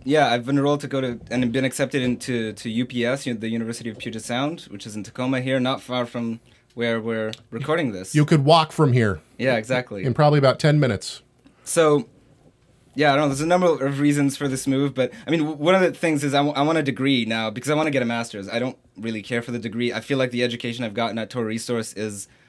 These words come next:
Speaker 1: um, way more than I could get at any Bible college, um, for this, you know, for four years. Um, and so, anyways, the degree is just gonna be, you know, um, maybe in humanities or arts. I'm gonna try to learn some German so I can read German scholars,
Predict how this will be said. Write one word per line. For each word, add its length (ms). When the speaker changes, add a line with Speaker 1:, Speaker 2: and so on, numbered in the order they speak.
Speaker 1:
um, 400
way 240
more 260
than 140
I 80
could 200
get 220
at 140
any 180
Bible 360
college, 680
um, 520
for 200
this, 240
you 160
know, 120
for 160
four 200
years. 520
Um, 460
and 180
so, 340
anyways, 400
the 80
degree 320
is 80
just 220
gonna 180
be, 260
you 160
know, 280
um, 280
maybe 240
in 80
humanities 640
or 80
arts. 260
I'm 80
gonna 140
try 160
to 60
learn 180
some 200
German 380
so 120
I 40
can 140
read 160
German 240
scholars, 560